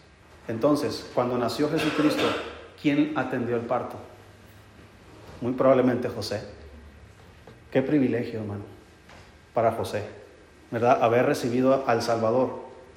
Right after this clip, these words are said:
¿verdad? No fue el doctor, no fue una enfermera, fue él quien lo recibió. Cortó el cordón, ¿verdad? Y, y todo lo que se hace, y luego te-, estar ahí, hermanos, y luego llegar los pastores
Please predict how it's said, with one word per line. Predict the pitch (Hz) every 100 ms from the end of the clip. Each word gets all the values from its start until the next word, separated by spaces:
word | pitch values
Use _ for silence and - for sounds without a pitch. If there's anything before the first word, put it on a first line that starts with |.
| - - - - - - -
¿verdad? | 110 127 127
No | 139
fue | 143 139
el |
doctor, | 127 113 147 165 170
no | 147
fue | 139
una | 139
enfermera, | 139 131 123 139 113
fue | - 123
él | 120 - - - - - - - - -
quien | 127
lo | 120
recibió. | 113 113 113 110 117 - - - - - - - -
Cortó | - 233 127 135
el | -
cordón, | - - 135 117 - - - - - -
¿verdad? | 113 120 135 143 135
Y, | 120 120
y | 113
todo | 139 147
lo | 143
que | 131
se | 131
hace, | 147 156 147 139
y | 131
luego | 123 131 143 - - -
te-, | 135
estar | 143 135 139
ahí, | 143 147
hermanos, | 135 135 143 -
y | 135
luego | 135
llegar | 139 131 131 139
los | 139
pastores | 120 - 135 139 135 135